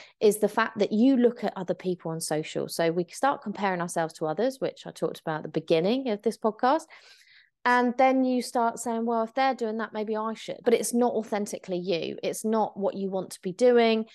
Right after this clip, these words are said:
Maybe it's not even aligned with how you are now. Now, let's not, let's not pretend. Over the years, we all grow and develop as people, depending on what we're putting into ourselves. So whether that be we're listening to more personal development,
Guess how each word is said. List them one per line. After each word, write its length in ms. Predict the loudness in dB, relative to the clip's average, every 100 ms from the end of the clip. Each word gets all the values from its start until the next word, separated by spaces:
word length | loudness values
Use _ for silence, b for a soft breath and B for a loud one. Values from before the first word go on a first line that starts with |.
| B _
Maybe 720 | -2 0 0 2 0 0 -2 -2
it's 380 | -4 -4 -8 -8
not 200 | -6 -4
even 200 | -4 -4
aligned 560 | -2 0 -2 -4 -6
with 160 | -6 -6
how 180 | -6 -6
you 240 | -4 -2
are 160 | -2 -4
now. 240 | -6 -10
Now, 180 | -4 -2
let's 260 | -2 -4 -6
not, 180 | -10 -10 _ -14
let's 320 | -4 -2 -2
not 160 | -8 -8
pretend. 640 | -6 0 0 0 -4 -6 b b b b b _
Over 260 | 4 4 2
the 100 | 2
years, 460 | 4 4 4 2
we 220 | -2 0 0
all 100 | -2
grow 460 | -2 0 2 2
and 180 | 0 -4
develop 300 | -2 -2 -4
as 80 | -12
people, 460 | -10 -8 -6 -6 -6
depending 320 | -4 -2 0
on 200 | -2 -2
what 340 | -4 -6 -4
we're 160 | -2 -2
putting 320 | -2 -6 -6
into 420 | -4 -2 -2 0
ourselves. 500 | -2 0 0 0 -2
So 280 | -2 -2 -2 -2
whether 220 | -4 -2
that 140 | -6 -6
be 280 | -2 -2 -2
we're 140 | -4 -4
listening 300 | -6 -10 -10
to 200 | -6 -4
more 200 | -4 -8
personal 400 | -8 -10 -6 -6
development, 720 | 0 2 2 2 0 0 -4